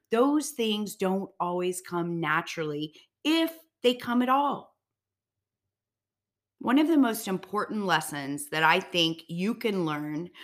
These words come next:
is that assuming their thoughts and feelings is never a good idea. And I wanna tell you why. Many of our kids don't show emotions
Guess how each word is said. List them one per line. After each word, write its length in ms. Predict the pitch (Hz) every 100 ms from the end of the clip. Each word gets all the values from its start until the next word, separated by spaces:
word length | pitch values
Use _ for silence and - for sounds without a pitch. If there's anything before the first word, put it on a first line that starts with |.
| - - -
is 180 | 220 220
that 320 | 202 180 -
assuming 960 | 196 185 - - 247 254 262 262 262 269 -
their 180 | 202
thoughts 460 | 190 - 170 185 -
and 160 | 180 170
feelings 760 | - 165 175 202 240 240 - _ _ _ _ _ -
is 260 | 180 185 170
never 540 | 175 170 160 156 147
a 80 | 143
good 200 | 139 123
idea. 360 | 95 - - - - _ _ _ -
And 120 | 160
I 40 | 165
wanna 240 | 165 165
tell 180 | 160 151
you 160 | 147 135
why. 240 | 117 - _ _ _ _ _ _ - - - -
Many 280 | 208 277 381
of 100 | 370
our 140 | 277
kids 380 | 254 240 220 175
don't 320 | 156 190 -
show 340 | - 185 180 -
emotions 960 | 175 170 156 214 - - - - -